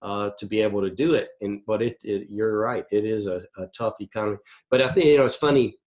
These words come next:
when I ask you that, and I ask a lot of people about how they got into the industry, it's, um, it's funny how s-, the small decisions we make,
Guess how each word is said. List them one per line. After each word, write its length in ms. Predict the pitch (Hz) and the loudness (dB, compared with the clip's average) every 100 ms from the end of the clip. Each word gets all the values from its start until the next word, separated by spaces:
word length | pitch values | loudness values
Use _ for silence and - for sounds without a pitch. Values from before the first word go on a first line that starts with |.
| - | -2
when 140 | 123 | 0
I 180 | 113 120 | 2 2
ask 260 | 135 - 117 | 0 0 -2
you 80 | 107 | 0
that, 240 | 107 107 | 0 0
and 120 | 107 | -2
I 180 | 104 117 | -2 0
ask 260 | 123 - 107 | -2 -2 -2
a 40 | |
lot 200 | 107 117 | 0 0
of 100 | 110 | -2
people 300 | 113 107 104 | -6 -4 -6
about 340 | 95 104 92 | -4 -4 -6
how 160 | - 113 | -2 2
they 140 | 104 | 2
got 240 | 90 107 104 | 2 0 2
into 220 | 110 101 | 2 0
the 180 | 95 104 | 0 0
industry, 560 | 113 104 - 90 90 _ _ _ _ _ | 0 -2 -8 -10 -10 _ _ _ _ _
it's, 400 | 110 110 - - 107 | 0 0 0 -4 -4
um, 600 | 101 101 101 95 85 - _ _ _ _ _ - - | -2 0 -2 -4 -8 -14 _ _ _ _ _ -18 0
it's 180 | 127 - | 0 2
funny 260 | 156 165 151 | 0 2 4
how 200 | 139 131 | 4 2
s-, 280 | - - - | 0 -12 -8
the 160 | 110 | -6
small 460 | - - 139 160 135 | -4 0 2 2 2
decisions 680 | 123 147 147 127 110 101 | 0 4 4 4 0 -4
we 200 | 101 113 | -6 -4
make, 420 | 110 107 101 101 | -2 0 0 -4